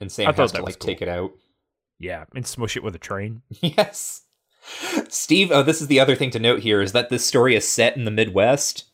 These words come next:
Speaker 1: Uh, and so
Speaker 2: <laughs> It's Junction City.
Speaker 1: Yeah, Junction City, Iowa, uh, which, uh, well, I'll,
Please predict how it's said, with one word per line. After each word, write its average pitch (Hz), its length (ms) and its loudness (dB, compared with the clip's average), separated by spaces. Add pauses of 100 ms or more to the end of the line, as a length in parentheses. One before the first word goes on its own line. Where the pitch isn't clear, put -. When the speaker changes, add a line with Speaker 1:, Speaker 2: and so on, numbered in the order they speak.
(280)
Speaker 1:
Uh, 104 340 2 (680)
and 107 460 2
so 107 640 4 (260)
Speaker 2:
<laughs> - 100 -4
It's 151 260 -6
Junction 127 480 -10
City. 113 440 -8
Speaker 1:
Yeah, 113 160 2
Junction 123 420 0
City, 120 320 -2
Iowa, 120 520 4 (360)
uh, 101 140 4
which, 107 400 -2
uh, 101 180 -2
well, 92 240 4
I'll, 104 60 0